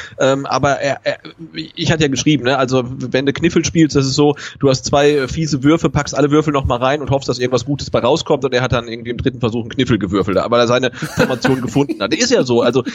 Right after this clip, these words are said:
ich, ich fand, äh, das war mutig, ja,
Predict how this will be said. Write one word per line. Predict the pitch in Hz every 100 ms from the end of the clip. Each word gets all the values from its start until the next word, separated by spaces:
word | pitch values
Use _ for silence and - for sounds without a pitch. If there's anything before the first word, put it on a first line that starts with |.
| -
ich, | - - -
ich | 196 -
fand, | 165 -
äh, | 139 156 _ - -
das | 175 156
war | 170
mutig, | 151 190 262 262 247 -
ja, | 123 135 220